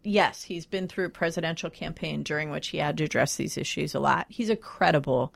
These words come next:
candidate. But, you know, thinking about your point, Susan,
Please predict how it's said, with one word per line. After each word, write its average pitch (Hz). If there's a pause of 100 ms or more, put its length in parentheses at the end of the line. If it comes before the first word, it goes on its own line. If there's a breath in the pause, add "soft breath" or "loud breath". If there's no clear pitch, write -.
(520 soft breath)
candidate. 175 (360 soft breath)
But, -
you 320
know, 311
thinking 339
about 226
your 254
point, 233
Susan, 175